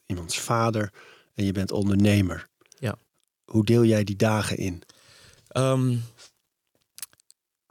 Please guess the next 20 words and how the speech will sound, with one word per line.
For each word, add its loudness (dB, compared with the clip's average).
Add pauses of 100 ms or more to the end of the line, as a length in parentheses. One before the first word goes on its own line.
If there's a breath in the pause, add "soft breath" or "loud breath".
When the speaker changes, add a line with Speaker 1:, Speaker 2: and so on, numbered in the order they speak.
(500)
Speaker 2:
ik 0
sta 0
's 2
ochtends 0
vroeg 0
op. -4 (500)
Ehm, -2 (100)
tijdverschil 0
natuurlijk, -2
heel -2
veel -4
afspraken, -4 (500 loud breath)
ehm, -2
die -6
hier 0
in -2
Nederland -4
beginnen -8
zijn, -8
eh, -14